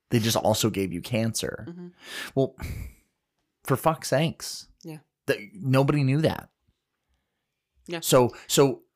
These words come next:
Speaker 1: enough with feeling badly about it. It's like, it's, "Oh, well, we didn't know that doing this was gonna cause problems." And it's like, well, then we don't know that those things are gonna do it. So allow yourself to be able to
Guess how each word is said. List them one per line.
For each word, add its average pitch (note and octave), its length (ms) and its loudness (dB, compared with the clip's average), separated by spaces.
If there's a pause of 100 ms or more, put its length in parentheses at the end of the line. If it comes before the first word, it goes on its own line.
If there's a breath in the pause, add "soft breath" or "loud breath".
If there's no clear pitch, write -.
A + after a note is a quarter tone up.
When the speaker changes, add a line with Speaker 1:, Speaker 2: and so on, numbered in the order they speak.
Speaker 1:
enough C3+ 560 2 (140)
with C3+ 120 4
feeling C3 280 2
badly A2+ 480 2
about B1+ 280 -2
it. - 180 -10
It's C3 160 0
like, B2+ 200 2
it's, C3+ 200 0
"Oh, C#3 120 6
well, C3 160 2
we B2+ 160 2
didn't B2+ 260 2
know A2 540 4
that A2+ 180 2
doing A#2+ 320 4
this A2 340 2
was G#2+ 120 -2
gonna G#2+ 160 2
cause G2+ 300 0
problems." - 800 -2 (640 loud breath)
And A2+ 120 2
it's A2 140 2
like, A#2 200 0
well, B2+ 280 4
then B2 440 0 (280)
we A#2+ 180 4
don't B2+ 200 4
know C3 180 4
that A2 200 0
those A2 240 2
things A#2+ 260 0
are A2+ 60 0
gonna A2 220 2
do D3+ 220 2
it. - 200 -4 (160)
So B2 380 4
allow A2 320 4
yourself C3+ 460 0
to - 80 -10
be A2+ 100 2
able A2 200 0
to G#2+ 520 0